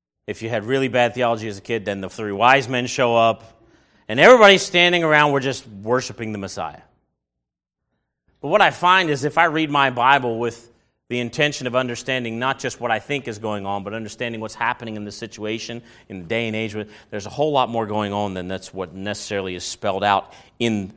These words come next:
the text of the Scripture. And so we're Matthew, in Matthew chapter one, verse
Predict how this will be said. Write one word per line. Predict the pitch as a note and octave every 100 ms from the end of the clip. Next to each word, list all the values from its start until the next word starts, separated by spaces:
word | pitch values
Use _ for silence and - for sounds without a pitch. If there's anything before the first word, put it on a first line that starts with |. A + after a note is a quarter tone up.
| _
the | F#2 F#2
text | G#2 - C3+ - -
of | F#2+
the | F#2
Scripture. | - - G2 - E2 _ _ _ _ _ - -
And | D#3+
so | D#3+ G3 - -
we're | E3 F#3+
Matthew, | E3 E3+ E3 D3+
in | D3
Matthew | D3+ D3 C#3
chapter | D3 B2+ B2+
one, | C3+ B2+ B2+ - _ A2
verse | A#2+ C3+ -